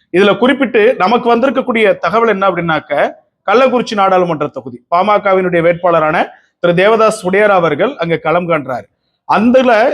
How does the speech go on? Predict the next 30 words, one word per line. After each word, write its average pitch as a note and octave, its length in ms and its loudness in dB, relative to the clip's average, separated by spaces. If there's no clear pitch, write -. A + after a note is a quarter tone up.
திருக்கோவிலூர் C4+ 540 0
பகுதியில G#3+ 240 0
என்ன G#3 180 0
நடந்திருக்குதுன்னா, F3 760 -2
திமுகவை C4+ 540 2
சார்ந்தவர்கள் G3 720 -2
ஒரு D#3+ 240 -4
பூத் G#3+ 220 -4
பூலிங் G#3 260 -2
இருக்குது F3 260 -2
அப்படின்னாக்க, D#3+ 600 0
அதுல F3 220 2
இருந்து G#3+ 200 2
ஒரு A3 140 4
நூறு G#3+ 240 2
மீட்டருக்கு G#3+ 440 -4
யாருமே F#3+ 320 2
உள்ள G#3 260 0
வரக்கூடாது. E3+ 580 0
யாரு A3 360 2
வரணும் G#3 320 0
அப்படின்னா, F3 440 -2
ஓட்டு A#3+ 280 2
போடக்கூடியவங்க G#3 520 2
மட்டும் F#3 300 0
வரணும், G3 280 2
ஓட்டு A3 240 2
போட்டதுக்கு F3+ 280 -4
அப்புறம் G#3 220 0
கிளம்பிடணும். G3+ 540 -6